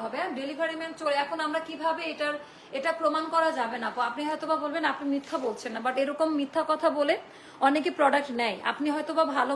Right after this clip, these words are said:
মানুষ, but সবাই আপনার মতো ভালো না, তো এগুলা আমি এজন্য দিব না আপা, হ্যাঁ। আপনি এখন মনে করেন যে ভাগ্যে নেয়, কারণ আমার অফিস থেকে ওরা বলবে আমরা চেক করে পাঠিয়েছি।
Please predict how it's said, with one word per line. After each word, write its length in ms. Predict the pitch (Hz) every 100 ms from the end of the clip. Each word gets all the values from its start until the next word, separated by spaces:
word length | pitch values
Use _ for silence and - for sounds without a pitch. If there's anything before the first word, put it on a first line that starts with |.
| 294
মানুষ, 220 | 302 370 - - - - -
but 100 | 240 -
সবাই 200 | 294 320 302
আপনার 220 | 277 302 311
মতো 120 | 311 262
ভালো 180 | 269 247 254
না, 80 | 214 - - - - - -
তো 40 | 262 294
এগুলা 200 | 302 330 330
আমি 120 | 311 320
এজন্য 200 | 277 311 320 247
দিব 120 | 277 294
না 60 | 226 202
আপা, 140 | 214 254
হ্যাঁ। 140 | 370 262
আপনি 140 | - 277
এখন 140 | 277 285 254
মনে 120 | 269 285
করেন 180 | 294 294
যে 40 | 254
ভাগ্যে 240 | 247 214 240
নেয়, 120 | 214 214
কারণ 180 | 247 254 262 - - - -
আমার 160 | 262 294 277
অফিস 160 | 302 -
থেকে 140 | 330 311
ওরা 120 | 320 269
বলবে 160 | 294 302 285
আমরা 120 | 277 311
চেক 120 | 302 -
করে 140 | 311 302
পাঠিয়েছি। 500 | 220 - 226 196 -